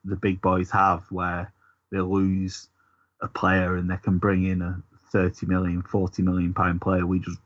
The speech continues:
don't have that. Um, so our bad run recently sort of went unmentioned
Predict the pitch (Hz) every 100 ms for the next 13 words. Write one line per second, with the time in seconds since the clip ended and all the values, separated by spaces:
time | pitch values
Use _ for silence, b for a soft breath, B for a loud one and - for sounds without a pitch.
0 | _ 95 85 90 98 - 87 - B B
1 | B B _ 95 92 92 - 98 95 -
2 | 101 95 95 98 95 95 90 95 107 -
3 | 90 85 87 78 - - 147 113 101 95
4 | 87 - _ _ 107 95 92 98 113 113
5 | - 82 85